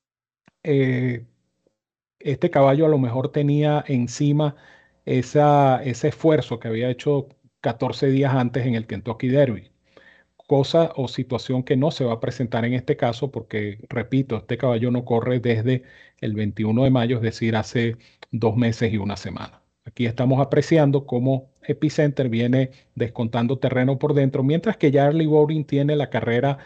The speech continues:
en sus manos, eh, pasando antes de la curva final.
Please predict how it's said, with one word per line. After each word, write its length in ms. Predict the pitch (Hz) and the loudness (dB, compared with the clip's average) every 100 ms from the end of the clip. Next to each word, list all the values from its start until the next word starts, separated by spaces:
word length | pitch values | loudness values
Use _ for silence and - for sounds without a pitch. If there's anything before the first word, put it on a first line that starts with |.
| - - _ | -20 -20 _
en 180 | 120 117 | -6 -2
sus 180 | 143 143 | -2 2
manos, 480 | 139 135 131 - _ - | 2 2 -2 -8 _ -12
eh, 440 | 113 107 104 107 - | -10 -8 -10 -14 -10
pasando 920 | - 104 - 113 113 131 127 120 110 - 110 | -8 -6 -4 -4 -2 0 0 0 -2 -8 -16
antes 360 | - 120 117 135 | -8 -6 -2 0
de 80 | 135 | 0
la 120 | 117 | -2
curva 280 | 127 123 131 | -2 0 0
final. 380 | 151 135 131 | 2 2 2